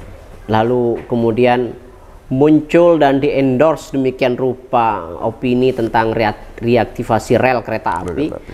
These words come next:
Speaker 1: Saya pernah ditanya teman-teman di grup L S M dan
Speaker 2: Hmm.
Speaker 1: grup wartawan kalau nggak salah.
Speaker 2: Ya.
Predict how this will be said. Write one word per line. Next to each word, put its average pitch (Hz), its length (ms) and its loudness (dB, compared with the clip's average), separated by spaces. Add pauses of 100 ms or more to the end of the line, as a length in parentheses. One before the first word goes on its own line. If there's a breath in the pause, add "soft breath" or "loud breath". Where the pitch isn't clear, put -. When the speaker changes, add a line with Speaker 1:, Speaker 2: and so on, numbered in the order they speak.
(120)
Speaker 1:
Saya 226 240 2
pernah 190 160 4
ditanya 180 320 2
teman-teman 170 400 2
di 147 160 2
grup 135 320 0
L 117 160 -4
S 131 160 -4
M 120 400 -2
dan 113 160 -2
Speaker 2:
Hmm. 110 80 -4
Speaker 1:
grup 117 160 -4
wartawan 113 480 0
kalau 95 160 -8
nggak 90 160 -6
salah. 82 320 -6
Speaker 2:
Ya. 98 160 -2